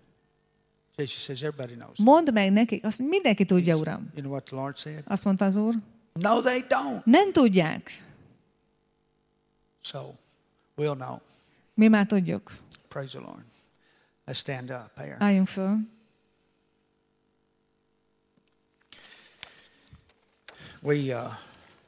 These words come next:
Speaker 1: are a proud bunch about being used of the Lord, and we want, uh,
Speaker 2: Arra vagyunk
Speaker 1: uh,
Speaker 2: büszkék, hogy az Úr használ minket.
Speaker 1: and we want an increase
Speaker 2: Növekedést akarunk ebben.
Speaker 1: of power
Speaker 2: Az erőnek a
Speaker 1: of these
Speaker 2: növekedését.
Speaker 1: gifts.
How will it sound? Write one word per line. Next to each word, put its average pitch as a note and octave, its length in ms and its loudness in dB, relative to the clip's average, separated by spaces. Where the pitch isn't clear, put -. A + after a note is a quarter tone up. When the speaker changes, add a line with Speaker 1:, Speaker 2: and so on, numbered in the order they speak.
Speaker 1:
are C3+ 140 -10
a C3 40 -8
proud C#3+ 400 -2
bunch C#3+ 300 -4
about C3+ 280 -6
being C#3 280 -6
used D3 340 -6
of B2+ 80 -6
the B2+ 80 -6
Lord, B2+ 400 -6
and C3 120 -10
we C#3+ 140 -4
want, C3+ 440 -8
uh, C3 220 -8
Speaker 2:
Arra A#3 240 6
vagyunk G3 240 6
Speaker 1:
uh, G3 60 6
Speaker 2:
büszkék, G#3 400 6
hogy A3+ 120 4
az G#3 140 4
Úr A#3 100 6
használ A3 400 4
minket. - 360 -2
Speaker 1:
and C3+ 200 -4
we D3 180 2
want D3 220 0
an C3+ 140 -4
increase D3+ 800 -4
Speaker 2:
Növekedést A3 680 4
akarunk F3+ 440 2
ebben. E3+ 500 -6
Speaker 1:
of D3+ 80 -10
power C3 520 -8
Speaker 2:
Az - 240 2
erőnek A3 500 6
a F#3+ 40 4
Speaker 1:
of F3+ 60 4
these F3+ 100 6
Speaker 2:
növekedését. D3 640 0
Speaker 1:
gifts. - 400 -6